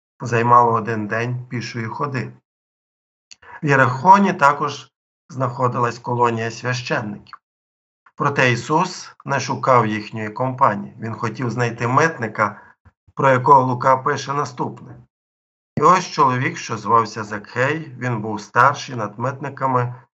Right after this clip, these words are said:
і був багатий, бажав бачити Ісуса, хто він, але за народу не міг, бо малий був на зріст. І забігши вперед, він виліз на фігове дерево,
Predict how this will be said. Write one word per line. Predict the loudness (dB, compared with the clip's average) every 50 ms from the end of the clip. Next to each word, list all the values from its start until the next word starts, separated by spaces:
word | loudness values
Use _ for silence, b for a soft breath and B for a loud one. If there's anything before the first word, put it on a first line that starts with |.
| _ _ -10
і | -6
був | -4 -2 -2 0 2
багатий, | 4 6 6 6 6 4 2 -2 -10 -20 -20 -20 _ _ _ _ _ -6
бажав | -6 -4 -2 0 0 -2 0 0
бачити | 0 0 0 -2 -4 -10 -10 -8 -8
Ісуса, | -8 -6 -6 -6 -6 -6 -8 -10 -12 -14 -14 b b b b _
хто | -20 -8 0 2 2 2
він, | 2 0 -6 -10 -12 -14 -18 _ _ _ _ _ _ _
але | 2 2 4 4 2 -2 -4 -6 -8
за | -12 -8 -2 0 2 2
народу | 4 4 2 2 2 0 0 -2 -4
не | -4 -4 -4
міг, | -4 -4 -6 -6 -8 -10 -16 -20 _ _ _ _ _ _ _ _ _ _ _ -10
бо | -6 -4 0 4
малий | 6 6 6 6 2 -2
був | -4 -8 -10 -10 -8
на | -6 -6 -8
зріст. | -8 -10 -12 -14 -14 -12 -12 -12 -14 -16 -18 -20 -20 -20 _ _ _ _ _ _ _ _ _ -12
І | -6
забігши | -4 -2 -2 -2 -4 -6 -6 -6 -6 -4 -4
вперед, | -4 -2 0 2 4 4 4 2 0 -4 -16 _ _ -6
він | -2 -2 2
виліз | 2 2 2 2 0 -2
на | -4 -4 -4
фігове | -4 -6 -6 -4 -2 -2 -2 0
дерево, | 0 2 4 4 4 2 0 -2 -4 -6 -6 -8 -10